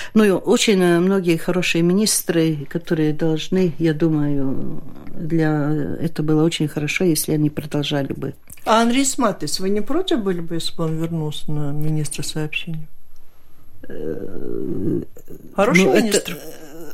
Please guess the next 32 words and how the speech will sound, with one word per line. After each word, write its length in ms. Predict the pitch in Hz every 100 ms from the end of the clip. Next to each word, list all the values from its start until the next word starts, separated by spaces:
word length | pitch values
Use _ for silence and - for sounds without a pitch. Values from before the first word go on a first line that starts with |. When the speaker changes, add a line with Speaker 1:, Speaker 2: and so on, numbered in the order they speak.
| -
Speaker 1:
он 180 | 220
не 100 | 240 214
был 180 | 202
плохим 420 | 180 196 180 196 190
министром, 640 | 190 226 - 170 156 170
но 300 | 175 170 170 - 175
министром 560 | 185 196 202 - 170
не, 80 | 175
нельзя 520 | 180 170 170 185 202
подставить 880 | 185 175 - - 196 175 160 - - 156
правительство 580 | - 180 180 - 165 -
так, 280 | 165 208 202
что 400 | - - 165 165
решение 480 | 165 165 208 202 165
должно 320 | 170 165 180
принимать 500 | 180 165 165 175 175 - -
в 140 | 131
течение, 680 | - 165 - 175 165 151 151 - - - - - - - - -
там, 560 | 160 151 151 147 135
четырёх 420 | - - 175 165 165
часов 480 | - 160 - 226
или 180 | 165 160
в 60 | 156
течение 540 | 170 - 185 170 156
дн-, 480 | 151 185 180 - 170
дня. 200 | 180 220
И 200 | 190 170 160
предложения, 680 | - 170 175 170 180 233 170
которые 420 | 175 170 165 165
пришли 380 | 160 160 - 170
с 120 | -
Министерства 840 | 160 165 - - 170 - - 156